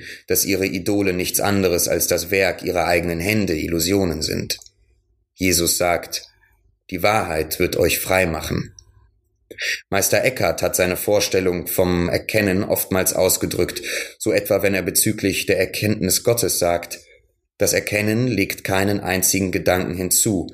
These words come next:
vielmehr löst es ab und trennt sich ab und läuft vor und berührt Gott, wie er nackt ist, und erfasst ihn einzig in seinem Sein.“ Nach Marx gilt, die Forderung,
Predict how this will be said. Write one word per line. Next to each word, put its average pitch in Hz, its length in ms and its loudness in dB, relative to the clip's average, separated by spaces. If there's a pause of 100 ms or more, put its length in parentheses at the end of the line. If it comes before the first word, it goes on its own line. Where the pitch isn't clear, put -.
(400)
vielmehr 104 320 0
löst 95 320 2
es 90 180 -2
ab - 340 -4
und 85 300 0
trennt 104 260 2
sich - 260 0
ab - 260 -2
und 85 180 2
läuft 87 260 2
vor 95 380 0
und 82 160 -12
berührt 87 360 0
Gott, 92 320 0 (400)
wie 92 80 0
er 87 100 2
nackt 95 300 0
ist, - 580 -2
und 95 100 0
erfasst - 420 0
ihn 87 120 -2
einzig 90 560 0
in 85 100 0
seinem 80 260 0
Sein.“ 80 540 0 (1400)
Nach 95 200 -2
Marx 120 500 0
gilt, 95 420 0 (1000)
die 95 60 0
Forderung, 127 640 0